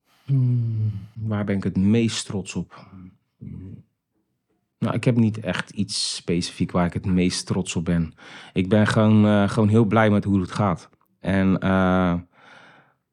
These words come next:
dat ik ook mijn draai hierin zo heb gevonden.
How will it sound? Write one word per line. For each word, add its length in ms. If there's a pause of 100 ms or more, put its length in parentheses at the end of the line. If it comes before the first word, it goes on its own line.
(300)
dat 160
ik 100
ook 140
mijn 160
draai 320
hierin 340
zo 180
heb 140
gevonden. 520